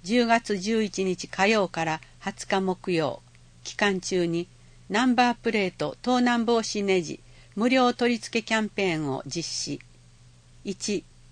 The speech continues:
日時、平成二十三年十月十五日土曜、九時三十分から十時三十分までの間。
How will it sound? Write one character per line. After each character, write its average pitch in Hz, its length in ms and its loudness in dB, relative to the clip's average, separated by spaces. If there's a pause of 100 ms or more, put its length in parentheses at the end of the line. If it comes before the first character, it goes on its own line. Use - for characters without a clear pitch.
(160)
日 226 360 0
時、 139 240 -8 (420)
平 269 220 2
成 254 240 4
二 240 180 4
十 185 180 2
三 175 360 0
年 165 240 -2 (320)
十 247 240 2
月 226 340 2
十 202 260 0
五 180 140 0
日 165 420 -4
土 170 200 2
曜、 208 280 2 (480)
九 285 120 0
時 240 100 -2
三 202 260 0
十 196 140 -2
分 160 260 -4
か 147 140 -4
ら 151 180 -2 (220)
十 262 220 2
時 208 120 -2
三 196 280 0
十 190 100 -2
分 156 300 -4
ま 156 100 -4
で 151 140 -2
の 143 160 0
間。 143 380 -4